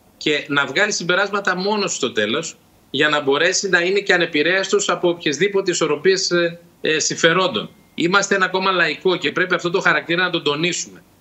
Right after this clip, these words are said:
Δεν μπορούμε να αφήνουμε περιθώριο σε διάφορους δημοκόπους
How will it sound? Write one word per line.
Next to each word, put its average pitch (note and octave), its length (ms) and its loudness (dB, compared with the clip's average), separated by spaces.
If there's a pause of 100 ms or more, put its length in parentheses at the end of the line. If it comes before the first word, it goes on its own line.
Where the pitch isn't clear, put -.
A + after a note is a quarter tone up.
(100)
Δεν D#3+ 200 2
μπορούμε G3+ 300 4
να E3+ 140 4
αφήνουμε C#3 400 0
περιθώριο A#2 800 -2 (260)
σε - 200 2
διάφορους C3 600 2
δημοκόπους A#2+ 680 -2